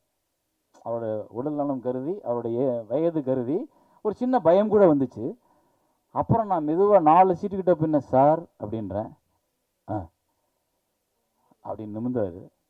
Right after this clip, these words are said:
அப்படின்னு கூப்பிட்டாரு கையை. பக்கத்துல போய் உட்கார்ந்தேன்.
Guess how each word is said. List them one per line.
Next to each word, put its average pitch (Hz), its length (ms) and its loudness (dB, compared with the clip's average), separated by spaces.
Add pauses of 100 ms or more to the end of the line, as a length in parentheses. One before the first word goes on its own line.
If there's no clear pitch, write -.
(1400)
அப்படின்னு 98 280 -10
கூப்பிட்டாரு 90 400 -14
கையை. 85 300 -18 (880)
பக்கத்துல - 440 -8
போய் 101 160 -4
உட்கார்ந்தேன். 90 520 -10